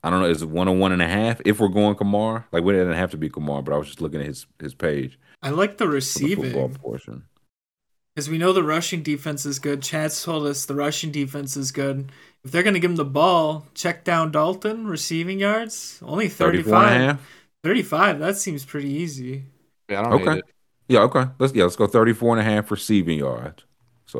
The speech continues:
Speaker 1: N F L check.
Speaker 2: All right, now
Speaker 1: We
Speaker 2: basketball.
Speaker 1: need, yeah, let's get our N B A lock if we can.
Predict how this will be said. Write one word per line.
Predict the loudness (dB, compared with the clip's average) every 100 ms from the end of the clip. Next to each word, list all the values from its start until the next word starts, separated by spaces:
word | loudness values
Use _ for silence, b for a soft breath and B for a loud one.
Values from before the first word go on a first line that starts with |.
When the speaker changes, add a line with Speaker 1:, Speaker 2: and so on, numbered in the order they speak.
| -6
Speaker 1:
N | -4
F | -2 2
L | 2 2
check. | 0 -4 -4 -6 -14 _ _ _ _ _ _ _ _ -10
Speaker 2:
All | -6
right, | -6 -6
now | -6
Speaker 1:
We | -6 -4
Speaker 2:
basketball. | 0 0 0 -2 -2 -2 0 -2 -6
Speaker 1:
need, | -12 _ _ _ _ _ -2
yeah, | 0
let's | 2
get | 4
our | 4 4 0
N | 2 4 4
B | 4 6
A | 6 6 2 0 -4 -12 _ _ _ _ _ _ _ _ _ _ _ _ _ _ _ _ -10
lock | -4 -2 -2 -4
if | -8 -6
we | -8
can. | -6 -4 -4 -4 -6 -10